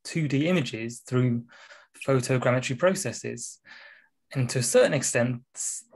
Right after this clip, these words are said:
actually, this process solves some of the issues that we currently have with, uh, mosaicing in terms of,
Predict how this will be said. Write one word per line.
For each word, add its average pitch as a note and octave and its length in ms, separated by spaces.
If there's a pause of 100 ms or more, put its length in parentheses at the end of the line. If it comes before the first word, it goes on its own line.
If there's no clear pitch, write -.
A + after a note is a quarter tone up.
(140)
actually, D3+ 260
this C#3+ 180
process C#3 380
solves C#3 500
some B2+ 160
of A#2+ 100
the C3+ 120
issues C3 320
that D3 60
we C3 80
currently C3 300
have B2 280 (540)
with, A2+ 400
uh, A2+ 120
mosaicing A#2 760
in B2+ 160
terms C3 320
of, G#2+ 180